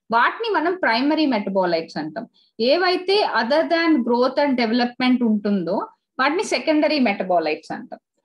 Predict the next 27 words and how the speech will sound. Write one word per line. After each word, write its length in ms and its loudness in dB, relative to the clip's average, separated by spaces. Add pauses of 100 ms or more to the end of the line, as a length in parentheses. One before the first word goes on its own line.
(280)
So 60 2
ఇక్కడ 440 0 (140)
biomolecules 1000 0
లో 60 0
ఏంటంటే 500 0
రెండు 480 2 (160)
రకాల 340 2
biomolecules 920 0
ఉంటాయి. 320 -6 (280)
ఒకటి 220 0
బయో 360 2
మ్యాక్రోమాలిక్యూల్స్, 1080 0 (120)
అంటే 200 2
eight 280 0
hundred 420 0 (100)
to 60 0
thousand 460 0
daltons 480 0
కంటే 380 2
ఎక్కువ 460 0
ఉంటే 240 2
molecular 680 0
weight, 340 -2 (240)
వాటిని 260 0
బయో 320 2
మ్యాక్రోమాలిక్యూల్స్ 960 0
అంటాం. 320 -6